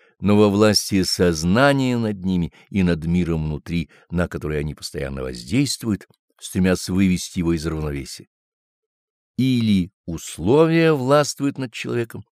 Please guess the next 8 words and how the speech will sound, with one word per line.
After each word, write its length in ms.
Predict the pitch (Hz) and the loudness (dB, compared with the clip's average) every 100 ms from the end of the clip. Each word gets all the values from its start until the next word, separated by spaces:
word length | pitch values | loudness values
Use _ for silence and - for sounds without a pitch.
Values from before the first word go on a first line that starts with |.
| _ _ _ _ _ - | _ _ _ _ _ -2
или 300 | 104 98 98 | 2 4 2
человек 500 | - 98 92 98 - | 0 2 4 2 -2
над 160 | 82 | -6
ними. 240 | 71 71 - _ _ _ _ _ _ _ _ _ | -6 -10 -12 _ _ _ _ _ _ _ _ _
Власть 480 | - 78 123 190 165 | -12 -2 2 2 2
заключается 840 | 156 156 151 - 175 170 151 - | -2 -2 -4 0 0 0 -2 -6
в 40 | 127 | -6
достижении 760 | 139 - 127 127 156 151 139 | -8 -6 -6 -4 -2 -2 -6